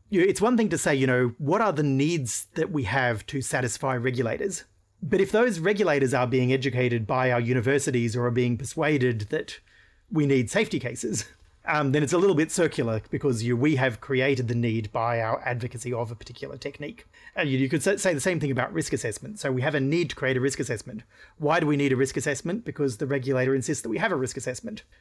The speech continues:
Why does the regulator insist we have a risk assessment? Because safety people told regulators that that's the way to do safety. Um, and so I, I personally think that to understand safety, we need to go a level up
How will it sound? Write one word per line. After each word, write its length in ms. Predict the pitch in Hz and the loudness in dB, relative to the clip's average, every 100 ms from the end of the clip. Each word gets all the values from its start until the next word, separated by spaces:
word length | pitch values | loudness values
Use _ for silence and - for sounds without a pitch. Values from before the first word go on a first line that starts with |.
| _ | _
Why 160 | 151 147 | 0 0
does 120 | 113 | 0
the 80 | 143 | 2
regulator 600 | 202 - 170 143 131 127 | 2 2 0 2 2 2
insist 280 | 127 147 147 | 0 -2 0
we 80 | |
have 120 | 131 139 | 0 0
a 40 | |
risk 220 | 269 - | -2 -2
assessment? 520 | - 131 - 160 233 | -2 -2 -4 -8 -8
Because 460 | - - 151 151 131 | -10 -6 -2 0 -2
safety 300 | - 170 - | -2 -2 -2
people 320 | 143 143 151 | -4 -2 -4
told 320 | 139 156 165 131 | -2 0 0 0
regulators 520 | 131 127 131 127 - | 0 0 0 0 -2
that 120 | - | -8
that's 260 | - - - | -10 -10 -10
the 80 | |
way 140 | 143 - | -6 -6
to 80 | 156 | -6
do 240 | 160 156 | -6 -4
safety. 480 | 156 151 - - - - - - | -4 -4 -6 -12 -16 -20 -10 -2
Um, 220 | 156 160 | 0 2
and 240 | 175 160 - | 2 2 2
so 240 | 165 170 | 2 2
I, 300 | 185 165 131 _ _ _ - | 2 2 0 _ _ _ -2
I 100 | 175 | -2
personally 720 | - 214 277 254 196 147 127 | 2 2 2 2 2 2 0
think 420 | - 139 127 - | -2 -2 -2 -4
that 160 | - - | -8 -4
to 100 | 143 | -2
understand 500 | 143 131 143 123 113 | 0 0 0 0 0
safety, 400 | 135 131 - 120 | 0 -2 -2 -4
we 160 | 113 123 | -2 -2
need 180 | 120 | -2
to 80 | 127 | -4
go 200 | 135 127 | -4 -2
a 80 | 123 | 0
level 360 | 120 131 123 - | 0 0 -2 -2
up 300 | 147 - | -6 -6